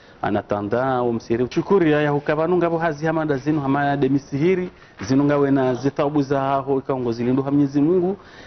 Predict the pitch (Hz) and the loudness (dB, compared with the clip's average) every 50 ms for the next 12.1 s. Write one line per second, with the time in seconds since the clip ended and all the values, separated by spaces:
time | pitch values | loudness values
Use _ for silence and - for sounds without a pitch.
0 | - - 110 113 123 131 131 127 127 139 139 139 135 135 135 135 123 - 123 127 | -6 -2 -2 0 0 0 0 0 0 2 2 2 2 2 0 0 -4 -4 -2 0
1 | 147 151 160 170 180 196 196 185 170 165 165 165 165 175 175 165 143 120 123 123 | 2 2 2 2 2 2 4 4 4 4 2 2 2 4 4 2 2 0 -2 -4
2 | 123 - - - - - - - - 123 - - 151 151 151 143 131 123 143 151 | -6 -6 -14 -20 -8 -8 -6 -2 -2 -2 0 0 0 0 0 -2 -2 0 0 2
3 | 156 156 151 147 143 143 143 147 147 147 143 135 139 147 143 - 147 135 135 139 | 2 2 2 0 0 0 0 0 0 -2 -2 -4 -4 -6 -2 0 0 0 2 0
4 | 147 139 139 135 135 139 139 135 135 131 127 131 135 131 131 131 131 123 - 131 | 0 0 -2 -2 -2 -2 0 0 0 -2 0 0 0 2 2 2 0 -2 0 0
5 | 131 139 143 135 135 139 143 160 175 175 170 175 - - - - - - - 104 | 0 2 2 2 2 2 2 2 2 0 -2 -2 -4 -14 -20 -20 -20 -8 -6 -2
6 | 98 117 139 147 143 139 131 123 123 123 120 117 113 113 113 113 110 107 107 101 | -2 0 0 0 0 0 0 0 0 0 0 0 0 0 0 -2 -2 -4 -4 -4
7 | - - - - - - - - - - - 120 117 113 104 - - 143 147 135 | -6 -8 -8 -10 -12 -14 -14 -14 -12 -6 -4 -2 0 -2 -2 0 0 0 0 0
8 | - 135 127 131 120 - - 117 117 123 123 117 113 107 - 117 113 120 127 127 | -2 -2 -4 -4 -4 -4 -2 -2 0 0 0 -2 -4 -2 -2 -2 0 0 0 0
9 | 127 139 151 156 151 156 165 - - - - - - 107 110 110 113 110 113 110 | 2 2 0 0 0 -2 -4 -6 -12 -20 -20 -4 -2 0 2 2 2 2 2 0
10 | 110 107 113 - - 135 123 131 123 113 113 - - 123 113 110 113 110 113 117 | 0 -2 -4 -6 -6 -4 -2 0 0 0 0 0 -2 -4 -4 -2 -4 -4 -2 -2
11 | 117 113 107 107 113 113 110 - - 117 107 104 101 101 - - 98 - - 101 | -2 -2 -2 -2 -2 -4 -4 -6 -6 -6 -4 -4 -6 -8 -6 -6 -6 -6 -2 -2
12 | 104 101 | -2 -2